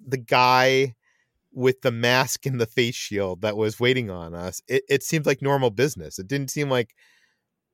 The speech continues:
the seats were, like, spaced out in a social distancing way. Not that there were, there was other people in there and they were seated far away from us. Um, everybody was spread out, but it's not like they, like, did anything special to their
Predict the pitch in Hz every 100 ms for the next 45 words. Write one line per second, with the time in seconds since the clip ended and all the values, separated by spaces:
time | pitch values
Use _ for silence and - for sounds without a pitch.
0 | _ 113 101 113 - - - - 127 -
1 | - 170 156 160 - - - 143 147 -
2 | 143 156 - _ 139 135 131 131 131 131
3 | - 131 143 135 127 143 - 143 139 139
4 | 143 - - - - 139 185 196 160 165
5 | 170 147 190 190 165 180 185 147 110 120
6 | 165 165 127 127 117 - - - 113 120
7 | 170 185 - _ 151 170 165 170 185 180
8 | 240 - - _ _ _ _ _ 131 120
9 | 120 113 - 139 131 135 131 113 - _
10 | _ - - 107 104 127 - - - 127
11 | 117 160 147 135 131 120 117 104 _ _
12 | _ _ _ 131 131 131 131 110 - 98
13 | 92 135 135 - 131 113